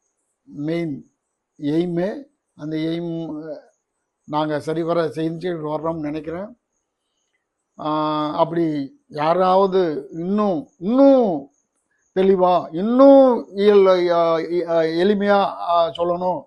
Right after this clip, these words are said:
அப்படின்னு விரும்ப, அதாவது அப்படி, ஆ, ஃபீல் பண்றவங்க கமெண்ட்ல சொல்லுங்க. "இப்ப நீங்க சொல்றதை விட இன்னும் எளிமையா சொல்ல முடியுமா?" அப்படின்னு பாருங்கன்னு நீங்க சொன்னீங்கன்னா,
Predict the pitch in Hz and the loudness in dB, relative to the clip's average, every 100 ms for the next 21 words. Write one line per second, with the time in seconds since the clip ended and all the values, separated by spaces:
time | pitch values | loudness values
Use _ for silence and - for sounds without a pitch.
0 | _ _ _ - 160 170 180 196 202 185 | _ _ _ -6 -2 0 0 -2 -2 -2
1 | 160 190 196 180 165 170 185 151 - 160 | 0 0 2 4 4 4 2 0 -4 -4
2 | 165 160 151 156 151 147 143 202 196 180 | -2 -4 -6 -6 -2 -2 -2 -2 -2 -2
3 | 170 165 196 247 - _ _ - 147 175 | -2 -2 -4 -8 -10 _ _ -10 -8 -6
4 | 170 156 156 160 175 202 151 _ _ _ | -6 -4 -4 -2 -2 -2 -4 _ _ _
5 | - 151 151 175 196 196 196 190 196 220 | -12 -10 -8 0 0 2 0 2 2 4
6 | 240 214 214 269 262 226 220 226 196 208 | 6 4 4 6 8 8 6 2 2 2
7 | 196 190 190 202 185 170 170 175 170 175 | 4 2 2 0 -4 -4 -6 -4 -2 -2
8 | 175 170 170 165 160 151 156 165 160 160 | -4 -14 -14 -16 -16 -16 -18 -16 -14 -8
9 | 214 165 | -8 -8